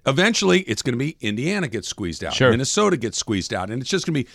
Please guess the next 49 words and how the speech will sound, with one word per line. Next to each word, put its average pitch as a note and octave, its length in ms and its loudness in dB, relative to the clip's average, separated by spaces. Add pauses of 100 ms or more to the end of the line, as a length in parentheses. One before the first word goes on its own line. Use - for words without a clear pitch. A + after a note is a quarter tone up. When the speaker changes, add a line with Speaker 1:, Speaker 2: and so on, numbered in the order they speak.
(180)
Speaker 1:
S F3 200 4
C, E3+ 240 4
Ohio D3+ 260 2
State, D3 300 -2
Speaker 2:
Yeah. - 80 -2
Speaker 1:
Michigan, C#3 400 0
Texas, D3 480 0
Oklahoma. B2 280 6
Speaker 2:
Arizona, A#2 600 6
and, G2+ 100 2
Speaker 1:
We're, F#2+ 200 2
Speaker 2:
you A2+ 100 2
know, G2+ 100 4
they're G2 140 2
Speaker 1:
they're, A#2+ 120 8
Speaker 2:
getting A#2 180 4
squeezed - 280 4
Speaker 1:
they're E3 100 6
getting A2+ 220 8
Speaker 2:
out G#2+ 60 4
as G#2 100 4
well. A2 140 8
Speaker 1:
squeezed G#2 140 4
Speaker 2:
Yep. C#3 140 6
Speaker 1:
out. A2+ 120 -6
So E3+ 80 0
we E3 140 4
Speaker 2:
Mm-hmm. G2+ 160 2
Speaker 1:
squeezed A3 320 2
it G3+ 160 2
from D#3 400 0 (180)
roughly D3+ 380 2
a A#2+ 60 2
hundred E3 340 0
teams A#2+ 400 -2 (260)
down B2 200 0
to C3+ 60 -2
about C#3 300 2
sixty F3+ 380 -2
teams. D#2+ 280 -6
We're C#3 100 -4
gonna E3 120 2
squeeze E3+ 340 0
it F3 80 -2
from C#3+ 140 -4
sixty E3 460 -4
down C#3+ 240 -2
to C3+ 40 -8
thirty. - 280 -6